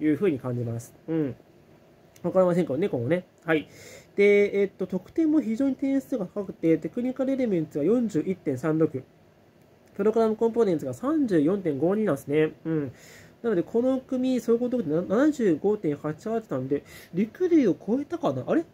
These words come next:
超えてないっけ？あれ？どうしちゃったかな？うん。ちょっと忘れましたけど、結構、陸竜も七十点出した。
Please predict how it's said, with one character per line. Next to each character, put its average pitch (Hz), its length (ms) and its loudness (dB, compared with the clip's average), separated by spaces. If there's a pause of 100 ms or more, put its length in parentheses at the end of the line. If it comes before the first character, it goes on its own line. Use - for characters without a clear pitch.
(140)
超 269 100 2
え - 20 2
て 320 100 -4
な 330 60 2
い 311 40 4
っ 294 60 -2 (100)
け？ 131 200 0 (160)
あ 170 80 0
れ？ 294 140 4 (640)
ど 262 60 -2
う 277 40 0
し - 20 2
ち - 20 2
ゃ 220 40 2
っ - 20 0
た 156 80 0
か 139 60 -2
な？ 131 180 -2 (220)
う 170 60 -4
ん。 143 320 -2 (300)
ち 220 60 -4
ょ 180 100 4
っ - 20 6
と - 0 -
忘 175 120 0
れ 208 40 4
ま 208 120 0
し 208 40 -4
た 160 100 0
け 147 60 -2
ど、 165 160 6
結 269 240 -4
構、 147 300 2
陸 196 220 -2
竜 262 100 0
も 160 100 0
七 175 260 0
十 233 120 -6
点 151 180 -6
出 180 120 -2
し 180 60 -14
た。 135 80 -4